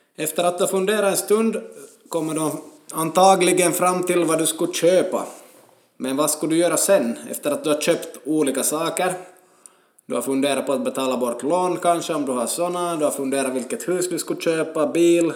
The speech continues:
båt, resor, allt möjligt.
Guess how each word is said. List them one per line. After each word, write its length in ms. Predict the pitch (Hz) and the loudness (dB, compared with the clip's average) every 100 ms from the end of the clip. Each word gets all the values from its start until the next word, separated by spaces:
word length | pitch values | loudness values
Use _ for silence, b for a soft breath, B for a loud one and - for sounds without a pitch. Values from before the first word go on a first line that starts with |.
| - | -6
båt, 560 | 135 151 170 165 165 - - b b b | 0 4 4 2 -2 -12 -18 b b b
resor, 580 | 143 165 160 170 165 151 - - - - | -2 0 2 0 0 -4 -10 -20 -16 -4
allt 240 | 151 151 | -2 -2
möjligt. 480 | 151 139 120 110 - | 0 2 0 -2 -10